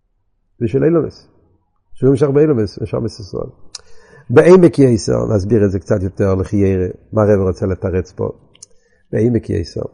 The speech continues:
ההבדל בין ספירס המלכוס לעיר הקו, זה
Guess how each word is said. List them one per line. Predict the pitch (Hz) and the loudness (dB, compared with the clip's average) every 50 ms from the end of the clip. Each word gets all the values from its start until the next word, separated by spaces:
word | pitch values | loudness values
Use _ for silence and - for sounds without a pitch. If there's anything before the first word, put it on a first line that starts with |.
| _ _ _ _ _ _ _ | _ _ _ _ _ _ _
ההבדל | - 123 123 120 110 117 110 107 143 175 196 202 | 4 6 6 6 4 2 2 4 4 4 4 4
בין | 175 143 147 139 117 | 2 2 2 2 2
ספירס | 98 - - 139 127 117 107 - - | 0 -2 -2 0 0 0 0 -2 -4
המלכוס | 101 95 101 110 117 123 127 107 - - 107 110 - - - _ _ _ _ _ | -4 -2 -2 0 2 2 2 0 -2 -6 -10 -10 -12 -16 -20 _ _ _ _ _
לעיר | - 104 101 - 107 104 | -6 -4 -2 -2 -2 -2
הקו, | 95 92 - - 123 147 139 113 92 90 90 87 - _ _ _ _ _ _ _ _ _ _ _ _ _ | -2 -2 -2 -2 0 0 0 0 -2 -4 -8 -12 -16 _ _ _ _ _ _ _ _ _ _ _ _ _
זה | 95 87 90 90 87 85 | -8 -4 -4 -4 -4 -4